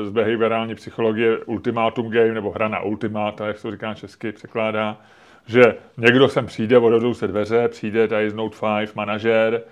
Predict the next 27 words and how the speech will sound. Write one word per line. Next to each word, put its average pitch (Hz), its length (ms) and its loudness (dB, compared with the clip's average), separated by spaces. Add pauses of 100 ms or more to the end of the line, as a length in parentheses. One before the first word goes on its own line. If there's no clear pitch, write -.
(300)
řekne: 113 480 -4 (200)
„Chlapi, 120 320 0
tady 113 200 2
máte 120 300 2
milion, 113 720 -2 (760)
eh, 101 40 -10
Miloši, 120 400 0
tady 107 180 0
máš 123 240 -2
milion. 101 560 -6 (400)
A, 98 460 -2 (260)
eh, - 40 -16 (560)
dej 127 240 2
Luďkovi 127 520 -2
nějakou 120 340 0
část 107 440 -4
těch 110 160 -8
peněz, 107 600 -8
který 110 200 -6
jsem 110 140 -10
ti 120 120 -6
dal. 98 420 -6 (680)
A 101 640 2
když 110 180 -2
on 123 160 0
je 120 100 -4
přijme, 135 520 -4